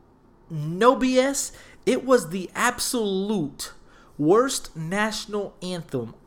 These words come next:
I have ever heard in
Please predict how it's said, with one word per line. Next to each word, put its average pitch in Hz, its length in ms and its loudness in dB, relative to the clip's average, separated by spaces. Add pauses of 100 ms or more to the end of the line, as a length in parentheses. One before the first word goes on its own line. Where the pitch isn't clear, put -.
(120)
I 139 140 -2
have 131 380 -6 (840)
ever 170 500 8
heard 156 540 2
in 127 320 -6